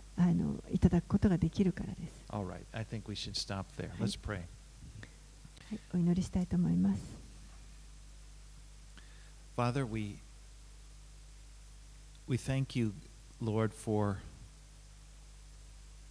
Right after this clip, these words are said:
Speaker 2: speaking to us.
Speaker 1: お父さん、私たちに語ってくださることをありがとうございます。
Speaker 2: We thank you that you're near to us, that you're always reaching out to us, always communicating to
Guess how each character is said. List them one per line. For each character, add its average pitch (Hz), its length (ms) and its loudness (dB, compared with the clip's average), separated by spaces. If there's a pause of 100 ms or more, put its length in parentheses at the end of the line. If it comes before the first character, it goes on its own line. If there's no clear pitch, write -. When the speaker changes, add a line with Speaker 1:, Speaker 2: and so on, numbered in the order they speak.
(1600)
Speaker 2:
speaking - 540 2
to - 280 -4
us. - 280 -8 (1400)
Speaker 1:
お 208 40 -4
父 196 180 -4
さ 220 260 0
ん、 202 60 -2 (520)
私 208 280 2
た 196 100 2
ち - 140 0
に 233 260 4 (240)
語 208 200 4
っ - 20 6
て - 140 -2
く - 100 2
だ 240 120 6
さ 277 140 2
る 262 100 0
こ 240 140 -2
と 262 220 2
を - 80 2 (120)
あ 185 40 2
り 202 80 2
が 190 120 2
と 185 120 -4
う 185 40 -2
ご 185 80 -2
ざ 180 160 -4
い 180 60 0
ま 196 140 2
す。 - 200 -14 (340)
Speaker 2:
We 104 60 -2
thank 131 320 2
you 120 60 6
that 110 140 6
you're 113 140 6
near 120 440 6
to 104 280 -2
us, 95 200 -2
that - 140 -4
you're 113 180 2
always 143 360 2
reaching 104 380 0
out 98 220 2
to 104 100 -2
us, 95 180 -2
always 151 460 4
communicating 104 880 0
to - 180 -6